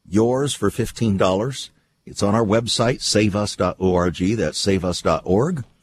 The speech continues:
You can call us at one eight hundred save U S A. That's one eight hundred save U S A, or you can write to us at Save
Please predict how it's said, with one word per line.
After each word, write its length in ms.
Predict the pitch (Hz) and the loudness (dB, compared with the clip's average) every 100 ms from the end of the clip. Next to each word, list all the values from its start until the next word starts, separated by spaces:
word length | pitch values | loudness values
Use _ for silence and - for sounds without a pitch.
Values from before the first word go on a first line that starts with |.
| _ _ _ _ | _ _ _ _
You 160 | - 92 | -4 -2
can 120 | 85 | -2
call 300 | 78 104 110 | 2 2 2
us 140 | - - | 0 -4
at 100 | 69 | -4
one 300 | 85 95 98 | -2 0 0
eight 200 | 98 95 | 0 0
hundred 400 | - 110 123 139 | 0 0 0 -2
save 360 | - 104 104 90 | 0 2 0 0
U 160 | 95 | 0
S 180 | 101 98 | 0 2
A. 300 | 117 151 180 _ _ _ - | 0 0 -4 _ _ _ -14
That's 220 | - - | -12 -4
one 160 | 82 92 | 0 0
eight 140 | 90 | 2
hundred 280 | 110 98 90 | 0 0 0
save 300 | - 110 101 | 0 0 0
U 160 | 110 | -2
S 160 | 104 - | -2 0
A, 140 | 131 | 0
or 80 | 151 | 0
you 100 | 156 | -4
can 140 | 143 151 | -2 -2
write 240 | 156 - | -2 -6
to 120 | - | -6
us 140 | - - | -6 -4
at 80 | |
Save 480 | - - 101 101 101 | -2 2 4 2 0